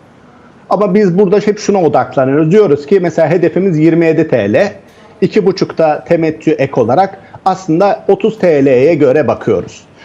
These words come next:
Şimdi burada zaman zaman eminim ka-, kar satışları gelecektir. Yani bu olur.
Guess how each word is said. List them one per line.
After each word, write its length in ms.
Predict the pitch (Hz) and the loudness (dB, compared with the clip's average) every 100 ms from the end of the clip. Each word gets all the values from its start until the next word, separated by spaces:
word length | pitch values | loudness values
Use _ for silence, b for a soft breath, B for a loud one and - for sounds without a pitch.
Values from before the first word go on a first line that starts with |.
| B | B
Şimdi 520 | - 220 220 214 160 - - - | -6 -2 2 2 0 -4 -18 -4
burada 640 | 160 240 233 185 135 - - | 0 2 2 2 0 -2 -8
zaman 360 | 135 170 208 202 | -2 -2 -2 -2
zaman 320 | 196 196 175 | -2 -2 -2
eminim 400 | 170 196 214 165 | -2 -2 0 -2
ka-, 420 | - 160 160 - | -2 -2 -2 -2
kar 160 | 165 160 | -2 -2
satışları 500 | 165 - - 160 165 | -4 -6 -4 -2 2
gelecektir. 680 | 151 147 143 175 - 95 113 | 2 2 0 -4 -4 -6 -2
Yani 280 | 107 107 | -2 0
bu 100 | 139 | 0
olur. 260 | 151 151 156 | 0 2 0